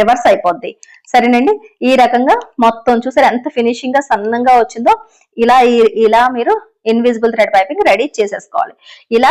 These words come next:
చేసేసుకున్న తర్వాత ఇప్పుడు ఫ్రంట్ పార్ట్ బ్యాక్ పార్ట్ మళ్ళీ అటువైపు ఫ్రంట్ కలిపి ఈ వే-, లైనింగ్ మెయిన్ ఫ్యాబ్రిక్ మనం జాయింట్ చేయలేదు కదా, ఆ ఎడ్జెస్ అన్ని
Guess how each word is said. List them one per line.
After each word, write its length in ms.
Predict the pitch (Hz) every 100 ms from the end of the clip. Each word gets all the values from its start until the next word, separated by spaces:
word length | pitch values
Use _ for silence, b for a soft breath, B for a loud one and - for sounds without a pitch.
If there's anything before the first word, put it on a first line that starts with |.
| 370
చేసేసుకున్న 540 | 349 302 302 - 285 254 240
తర్వాత 340 | 196 190 190 466 - _ _ 285
ఇప్పుడు 300 | - 392 247 262 339 _ _
ఫ్రంట్ 280 | - 262 254 -
పార్ట్ 300 | 226 226 226 320 370 359 269
బ్యాక్ 220 | 233 226 -
పార్ట్ 260 | 220 220 311 339
మళ్ళీ 220 | 226 254 294
అటువైపు 440 | 220 - 233 247 269
ఫ్రంట్ 260 | 240 220 233 -
కలిపి 280 | 196 214 415 440 - _ 240
ఈ 20 | 247 240
వే-, 180 | 208 185 202
లైనింగ్ 420 | 214 240 269 277 294 226 214
మెయిన్ 160 | 220 226
ఫ్యాబ్రిక్ 340 | 226 226 240 254 240
మనం 260 | 233 220 202
జాయింట్ 300 | 202 190 226 -
చేయలేదు 320 | 220 208 226 240
కదా, 160 | 240 494 - b b b 233
ఆ 40 | 247 226
ఎడ్జెస్ 280 | 214 233 214
అన్ని 260 | 214 220